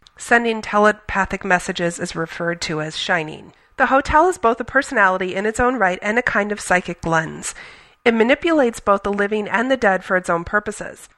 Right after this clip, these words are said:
It also magnifies the psychic powers of any living people who reside there, giving them the power to resist its will. Danny, who has the premonitions of the hotel's danger to his family, begins seeing ghosts and frightening visions from the hotel's past,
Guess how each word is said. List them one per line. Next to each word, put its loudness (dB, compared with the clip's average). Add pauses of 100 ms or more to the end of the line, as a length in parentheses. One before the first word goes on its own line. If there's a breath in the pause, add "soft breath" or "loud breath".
It 0
also 2
magnifies 2
the -6
psychic -4
powers 0
of -8
any 0
living 0
people -4
who -2
reside 2
there, -10 (160)
giving -2
them -2
the 0
power 2
to -6
resist -6
its -8
will. -4 (340 loud breath)
Danny, 2
who -8
has -2
the -2
premonitions -4
of -2
the 2
hotel's 0
danger -2 (140)
to -2
his 0
family, 4
begins -4
seeing -4
ghosts 0
and -6
frightening -2
visions -4
from -8
the -4
hotel's -6
past, 0